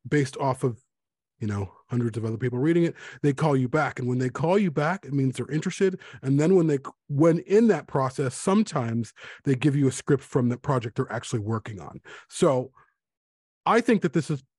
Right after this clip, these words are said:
possibly real from the movie itself. Um, for them to have that much to work with tells me that these are callback auditions, that they're like, "Okay, we liked what we saw. We're gonna give you something a little bit more familiar.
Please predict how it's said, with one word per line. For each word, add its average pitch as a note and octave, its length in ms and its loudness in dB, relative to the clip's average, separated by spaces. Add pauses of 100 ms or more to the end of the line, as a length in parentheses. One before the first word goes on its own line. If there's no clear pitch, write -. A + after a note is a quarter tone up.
(100)
possibly D3 480 0
real C3 480 2 (220)
from D3 300 0
the C3+ 100 2
movie C3+ 320 2
itself. D3+ 680 -4 (320)
Um, B2+ 380 -2 (880)
for D#3 120 2
them E3 180 4
to E3 80 -2
have D3 260 -2
that D3 180 0
much C#3+ 480 -4 (600)
to C#3 80 0
work B2+ 360 0
with A3+ 360 4 (720)
tells E3 400 2
me E3 200 4
that C#3 200 0
these C#3+ 180 2
are A#2+ 80 -2
callback C#3+ 600 -6 (340)
auditions, D#3 680 -6 (360)
that C3+ 120 -6
they're D3 80 0
like, C#3 160 -2
"Okay, C#3 340 0
we C3 140 -2
liked C3 220 -2
what B2+ 80 -6
we B2+ 80 -6
saw. C#3+ 400 2 (300)
We're C3 80 -2
gonna C3+ 160 2
give C3 160 0
you C3+ 60 -2
something C3 320 -2
a B2+ 40 2
little B2+ 180 2
bit B2+ 120 -4
more A#2+ 200 -2
familiar. A#2 580 -4